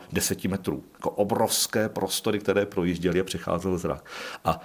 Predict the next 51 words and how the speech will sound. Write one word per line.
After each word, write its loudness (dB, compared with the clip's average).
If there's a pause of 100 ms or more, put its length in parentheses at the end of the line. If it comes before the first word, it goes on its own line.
(100)
do 4
toho 4
pomalu 4
se -2
smrákalo 0 (340)
a -4
čekalo 2
se 0
na 2
ten 0
ohňostroj. -4 (640)
Ale 6 (520)
ono 6
byla 6
cítit 2
z 2
lidí 2
taková 2
ta, 4
ta 2
napnutá 2
atmosféra, 2 (160)
jo? 2 (160)
Že, 2
že -2
je 0
to 2
jako 4
souboj, 4
opravdu 2
to 0
je 4
jako, 2
že 0
to 0
zažívají 2
jako 2
jednou 4
za 4
rok 2
a 2
těší -2
se, 0
kdo 0
bude 2
ten 0
vítěz. -2 (120)
A 0
pak -2
se 2
to 2